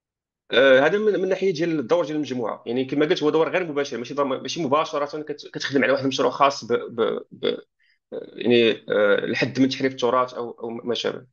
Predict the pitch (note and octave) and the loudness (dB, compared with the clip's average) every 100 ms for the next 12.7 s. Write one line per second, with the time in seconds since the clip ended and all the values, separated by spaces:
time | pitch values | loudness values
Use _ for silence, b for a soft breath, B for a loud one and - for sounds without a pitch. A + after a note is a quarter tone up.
0 | _ _ _ _ _ _ - A#2+ B2 - | _ _ _ _ _ _ 6 6 6 2
1 | - - G3+ E3+ B2+ C#3+ C3+ C#3+ C3 A#2+ | 0 0 0 2 2 0 0 0 0 -2
2 | A#2 B2+ C3 C3+ C3 D3 D3 C#3 C3 B2 | -6 -6 -4 -4 -2 -2 -2 -2 0 0
3 | A3 C#4 A#3 G#3 A3+ A3 A3+ G#3 G#3 G3+ | -2 -2 -2 0 0 -2 -4 -8 -8 -4
4 | A3 F#3 F#3 E3 - C#3 B2+ D3 F#3 D#3+ | 0 2 4 2 0 -2 2 2 0 -4
5 | D3 D3 C3+ C3+ A#2+ _ _ _ - B2+ | -4 0 0 -2 -10 _ _ _ -2 4
6 | B2+ A#2+ A2+ A#2 C#3 - - C3 C#3 C3+ | 6 6 2 0 -2 0 -2 0 0 0
7 | B2+ C#3+ D#3+ D3 - - B2+ B2+ B2+ C#3 | -2 -2 -2 -2 -8 -2 0 0 -2 -4
8 | D#4+ D4+ B3 G#3+ A3+ G3 C3+ D3+ D#3+ - | -2 -2 -2 0 2 2 2 0 -2 -4
9 | C3+ D#3 - - C3+ B2 B2+ A#2+ - - | -4 -4 -6 -4 -4 -2 -4 -4 -8 -16
10 | - F3 C#3+ C3+ B2 A#2 D#3 D3 - B2+ | -14 -6 -6 -2 0 0 -2 -4 -6 -4
11 | A#2 C#3 C3+ B2+ B2+ A#2+ B2 - A2+ A2+ | -2 0 -2 -2 -4 -6 -8 -8 0 0
12 | A#2 - B2+ B2 A2+ E3+ - | 2 -2 -2 0 0 0 -4